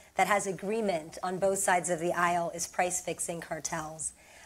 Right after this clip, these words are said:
Um, notwithstanding any change in leadership,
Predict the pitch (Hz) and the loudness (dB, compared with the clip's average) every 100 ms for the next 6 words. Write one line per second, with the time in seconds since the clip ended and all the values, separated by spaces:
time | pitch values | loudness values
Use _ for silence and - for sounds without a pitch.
0 | - 185 175 175 - 208 214 233 - 214 | -2 2 2 0 0 0 2 0 0 2
1 | 208 202 202 202 196 185 185 220 196 190 | 2 2 0 0 0 -2 0 0 2 0
2 | 180 190 262 208 185 - 170 - | 0 0 2 2 2 2 2 2